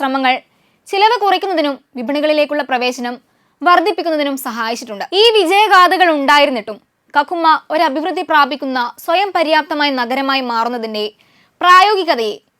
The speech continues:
ചില വിദഗ്ധർ ചോദ്യം ചെയ്യുന്നുമുണ്ട്. വിഭവങ്ങളുടെ അഭാവം, അടിസ്ഥാന സൗകര്യങ്ങൾ, സാമ്പത്തിക അവസരങ്ങൾ എന്നിവയെക്കുറിച്ചുള്ള ആശങ്കകൾ ഉയർന്നിട്ടുണ്ട്. കക്കുമയുടെ സമ്പദ് വ്യവസ്ഥ ഇതുവരെ സുസ്ഥിരമല്ലെന്നും ഇരുവശങ്ങളിലേക്കുമുള്ള വ്യാപാരം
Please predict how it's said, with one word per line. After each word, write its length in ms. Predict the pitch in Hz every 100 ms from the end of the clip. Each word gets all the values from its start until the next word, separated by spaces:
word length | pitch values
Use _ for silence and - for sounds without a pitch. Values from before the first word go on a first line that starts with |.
| -
ചില 120 | 294
വിദഗ്ധർ 300 | 285 254 269 262 -
ചോദ്യം 260 | 220 262 254
ചെയ്യുന്നുമുണ്ട്. 420 | 220 226 208 185 - _ _ _ _ _ _ _ 339
വിഭവങ്ങളുടെ 580 | 381 453 480 466 440 392
അഭാവം, 340 | 269 247 233 214 _ _ -
അടിസ്ഥാന 400 | 247 254 - - 302
സൗകര്യങ്ങൾ, 480 | 254 233 254 220 202 - _ _ -
സാമ്പത്തിക 500 | 269 254 269 285 294 262
അവസരങ്ങൾ 440 | 240 240 254 226 196 - _ _ _ 359
എന്നിവയെക്കുറിച്ചുള്ള 680 | 403 453 466 403 381 370 320 262 233
ആശങ്കകൾ 420 | 262 330 294 262 254 220
ഉയർന്നിട്ടുണ്ട്. 460 | 226 247 226 294 -
കക്കുമയുടെ 540 | 381 370 453 480 453 440 381
സമ്പദ് 320 | 320 320 302
വ്യവസ്ഥ 320 | 294 277 277 247 - 247
ഇതുവരെ 320 | 240 277 285 277
സുസ്ഥിരമല്ലെന്നും 760 | 247 _ 285 269 240 233 202 - _ _ _ _ 370
ഇരുവശങ്ങളിലേക്കുമുള്ള 920 | 480 453 - 392 392 381 370 349 349 285
വ്യാപാരം 480 | 269 269 277 269